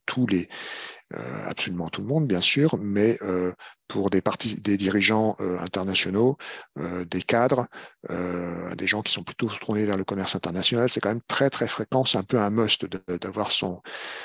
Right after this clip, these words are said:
son profil sur le, sur LinkedIn. Donc, c'est, euh, relativement complet. Enfin, c'est pas, c'est assez, euh, assez intéressant pour reconstituer, par exemple, l'organigramme d'une, d'une société,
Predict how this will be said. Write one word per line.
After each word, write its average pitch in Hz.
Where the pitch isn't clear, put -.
son -
profil -
sur -
le, 87
sur -
LinkedIn. 92
Donc, 87
c'est, -
euh, 87
relativement 98
complet. 131
Enfin, 110
c'est -
pas, 120
c'est -
assez, 131
euh, 98
assez 98
intéressant 113
pour 117
reconstituer, 135
par 110
exemple, 120
l'organigramme 117
d'une, 92
d'une 95
société, 113